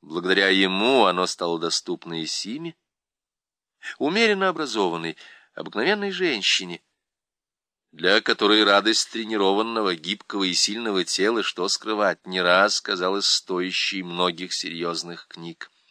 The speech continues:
Благодаря Гирину Сима словно отдёрнула завесу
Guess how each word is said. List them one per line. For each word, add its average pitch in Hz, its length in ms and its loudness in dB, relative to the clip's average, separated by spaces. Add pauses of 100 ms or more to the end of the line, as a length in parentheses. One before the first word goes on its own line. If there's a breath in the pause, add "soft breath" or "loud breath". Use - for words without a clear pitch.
(420)
Благодаря 78 680 -2
Гирину 92 840 -16 (640)
Сима 143 800 -6
словно 139 680 0 (580)
отдёрнула 165 1040 2
завесу 117 680 0